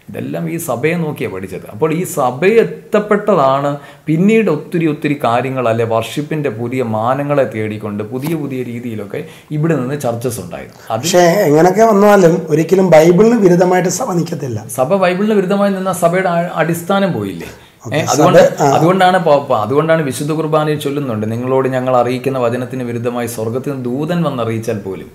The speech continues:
Speaker 1: അവൻ ശപിക്കപ്പെട്ടവൻ" എന്ന് പറയുന്ന അപ്പോസ്തലനായ പൗലോസ് എഴുതുന്ന വചനം ഇപ്പോഴും നമ്മൾ വിശുദ്ധ കുർബാനയിൽ പാടുന്നുണ്ട്.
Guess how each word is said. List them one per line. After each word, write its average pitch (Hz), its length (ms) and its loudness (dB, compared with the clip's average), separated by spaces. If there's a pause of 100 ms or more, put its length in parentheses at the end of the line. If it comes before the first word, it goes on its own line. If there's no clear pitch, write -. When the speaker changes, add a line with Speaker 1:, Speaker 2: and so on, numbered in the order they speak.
(140)
Speaker 1:
അവൻ 143 140 -10
ശപിക്കപ്പെട്ടവൻ" 143 760 -6
എന്ന് 120 220 -6
പറയുന്ന 123 500 -4 (280)
അപ്പോസ്തലനായ 135 440 0
പൗലോസ് 135 320 0
എഴുതുന്ന 127 300 -2
വചനം 113 380 -2 (320)
ഇപ്പോഴും 160 340 -2
നമ്മൾ 170 200 0
വിശുദ്ധ 151 300 -4
കുർബാനയിൽ 180 400 0
പാടുന്നുണ്ട്. 143 560 2